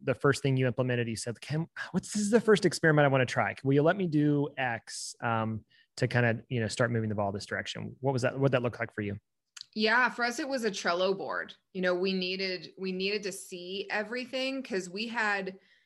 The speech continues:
Speaker 2: you know, this happens in marketing a lot. We had a lot of specialists, right? We had
Speaker 1: Mm-hmm.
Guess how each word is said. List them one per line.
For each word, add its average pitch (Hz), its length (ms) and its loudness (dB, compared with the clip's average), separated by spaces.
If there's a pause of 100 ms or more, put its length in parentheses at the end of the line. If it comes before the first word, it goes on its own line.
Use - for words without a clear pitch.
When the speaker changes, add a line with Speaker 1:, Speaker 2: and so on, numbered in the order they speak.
(140)
Speaker 2:
you 220 60 -2
know, 220 40 0
this 220 60 -4
happens 233 360 -2
in 190 60 -4
marketing 180 380 -4
a 160 60 -10
lot. 165 280 -2
We 180 100 -8
had 190 160 -6
a 185 40 -6
lot 175 200 -2
of 160 60 -12
specialists, - 760 -10
right? 175 180 -4
We 180 80 -8
had 170 240 -2
Speaker 1:
Mm-hmm. 107 200 -6